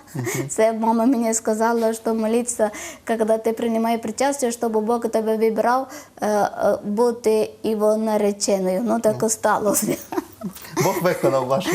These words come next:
Speaker 1: прохання.
Speaker 2: Ні, тоді я ні, це, про це не розуміла. І мама мала бажання, мама не могла, тому вона мені передала це сказати. Ісусу, я так робила, і так і стало. Я дуже щаслива. Я,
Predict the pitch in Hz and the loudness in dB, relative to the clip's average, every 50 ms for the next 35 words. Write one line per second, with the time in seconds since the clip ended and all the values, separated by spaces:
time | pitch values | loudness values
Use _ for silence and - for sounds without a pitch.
0 | 392 381 359 - - - - 135 - 220 214 214 - 254 247 240 262 277 262 247 | -2 0 0 -2 -2 0 0 0 2 2 2 2 2 0 0 2 4 4 4 4
1 | 269 277 277 262 247 240 247 - - - 226 226 220 - 247 240 254 254 - 247 | 4 2 2 4 2 0 -2 -4 0 0 0 0 0 -2 0 0 0 0 0 0
2 | 240 247 233 233 240 233 233 233 254 254 262 285 320 330 294 240 214 208 208 180 | 0 2 0 2 2 2 2 2 2 2 4 4 4 4 4 4 4 2 2 0
3 | - - 208 233 226 208 202 - - 107 - - - 208 220 240 285 311 285 262 | -2 -2 0 0 0 0 0 -2 -8 -10 -8 -4 -2 0 2 2 2 2 2 2
4 | 247 226 233 240 226 226 - 330 320 - 277 294 359 370 311 262 240 233 226 233 | 2 2 2 2 0 2 2 0 0 2 0 0 2 2 2 0 2 0 0 2
5 | 226 226 226 220 220 220 220 220 226 240 262 262 254 240 240 233 233 233 226 226 | 2 0 0 0 0 0 0 2 2 2 2 2 2 0 0 0 0 2 2 2
6 | 226 220 226 226 226 214 214 214 220 214 226 220 220 240 262 262 254 226 220 - | 2 2 0 0 -2 -2 -2 0 0 2 2 2 2 2 2 2 2 -2 -4 -4
7 | - 226 220 - - 208 214 - 233 240 262 247 233 233 208 202 214 220 - - | -4 -4 -4 -2 -2 -2 0 2 0 0 0 0 2 2 2 2 2 0 -2 -2
8 | 247 247 240 226 208 202 202 214 214 220 214 214 - 214 214 208 208 214 247 262 | -4 -2 -2 -2 -2 0 0 -2 0 -2 -4 -2 -2 -2 -2 -2 0 2 2 2
9 | 240 214 - - - - - - - 226 240 226 226 - 226 220 - 202 202 - | 2 0 -2 -6 -14 -18 -14 -4 0 0 0 0 0 -4 -4 0 0 -2 -2 -2
10 | - - 156 107 - - - - - 180 214 214 208 208 214 220 233 233 220 220 | -4 -2 -2 -2 -2 -4 -8 -6 -2 0 0 0 0 0 0 -2 0 0 0 -2
11 | 220 - 226 226 220 - - 220 247 262 240 214 214 196 190 202 202 | -2 -2 -4 -4 -4 -2 0 2 2 2 2 0 -2 -4 -4 -4 -6